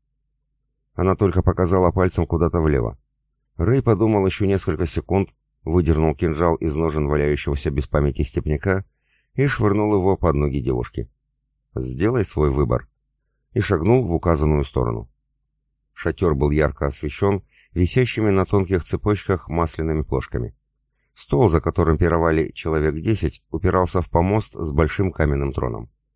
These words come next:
На нем восседал седой, но, видимо, очень крепкий человек в яркой и богатой одежде. Первыми на Рея среагировали стражи, стоявшие вдоль стен. Короткое копье, которым ткнул ему в лицо один из них, попало мимо,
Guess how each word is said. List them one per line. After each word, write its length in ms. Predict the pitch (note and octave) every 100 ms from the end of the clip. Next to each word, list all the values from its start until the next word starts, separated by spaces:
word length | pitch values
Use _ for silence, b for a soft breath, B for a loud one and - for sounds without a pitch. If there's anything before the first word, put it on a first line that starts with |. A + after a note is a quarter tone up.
| _ _ _ _ D2
На 80 | D2
нем 320 | D#2 F#2+ D2+
восседал 420 | C#2+ - D2 D#2+
седой, 460 | - C#2 C2 E2+ D2+
но, 140 | C#2
видимо, 420 | C#2 C2 C#2 C#2 -
очень 340 | E2 - C#2+
крепкий 380 | D2 D#2+ - D2
человек 480 | - C2+ D2 F2+ - -
в 60 |
яркой 500 | C2+ C2+ F#2+ - G2
и 120 | -
богатой 520 | D#2+ C#2 C2 C2+ C#2 C#2
одежде. 420 | C2+ B1 B1 A1 _ _ _ _ _ _ _ _ _ _
Первыми 440 | F2 F2+ E2+ E2
на 160 | D#2+ D#2+
Рея 300 | F2 G#2 F2
среагировали 640 | - E2+ E2+ F2 F2+ F2+
стражи, 500 | E2 - D2 C#2 D2 -
стоявшие 560 | - D2+ F2 G2+ F#2
вдоль 200 | D2 D#2
стен. 320 | D2+ - C2 - _ _ _ _ _ _
Короткое 460 | - D2 C#2 - C#2
копье, 380 | D#2+ G2 G#2+
которым 400 | - E2+ E2+ D#2+
ткнул 340 | - - E2+ D#2
ему 160 | D2+ C#2+
в 60 |
лицо 300 | D#2 - E2
один 240 | D2+ D2+ D2+
из 140 | C#2
них, 220 | F#2+ - - _
попало 380 | - F#2 B2 A#2+
мимо, 400 | G2 D#2 C#2 B1+